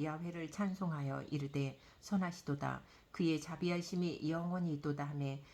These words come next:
그때 야훼의 전에 구름이 가득한지라. 제사장들이 그 구름으로 말미암아 능히 서서 섬기지 못하였으니, 이는 야훼의 영광이 하나님의 전에 가득함이었더라.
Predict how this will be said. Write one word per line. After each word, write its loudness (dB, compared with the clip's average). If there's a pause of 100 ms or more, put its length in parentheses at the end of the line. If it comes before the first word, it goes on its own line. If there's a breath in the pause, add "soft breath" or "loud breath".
(120)
그때 2 (100)
야훼의 0
전에 0
구름이 -2
가득한지라. -4 (440 loud breath)
제사장들이 0
그 4
구름으로 0
말미암아 -2
능히 0
서서 -2
섬기지 2
못하였으니, 0 (300 loud breath)
이는 4
야훼의 0
영광이 -2
하나님의 -4
전에 0
가득함이었더라. -2